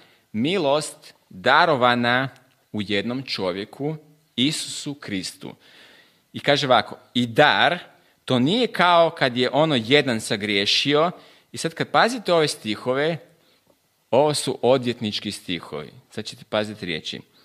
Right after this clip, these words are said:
„Jer presuda, presuda je odvjetnički izraz, jer presuda nakon jednog grijeha je postala osudom.” Ovo su odvjetnički izrazi.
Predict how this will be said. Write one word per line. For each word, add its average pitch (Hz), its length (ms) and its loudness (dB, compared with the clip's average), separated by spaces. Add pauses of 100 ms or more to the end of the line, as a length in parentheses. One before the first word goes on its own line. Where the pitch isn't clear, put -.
(1040)
„Jer 123 260 -4
presuda, 113 640 2 (2250)
presuda 104 880 0 (200)
je 95 100 -6
odvjetnički 98 600 -6
izraz, - 460 -12 (400)
jer 107 200 -2
presuda 131 800 2
nakon 143 560 2
jednog 123 460 2 (100)
grijeha 107 760 0 (480)
je 107 120 -4
postala 120 800 0 (760)
osudom.” 135 600 -8 (1160)
Ovo 113 160 -6
su 127 160 -6
odvjetnički 120 460 -8
izrazi. 92 380 -10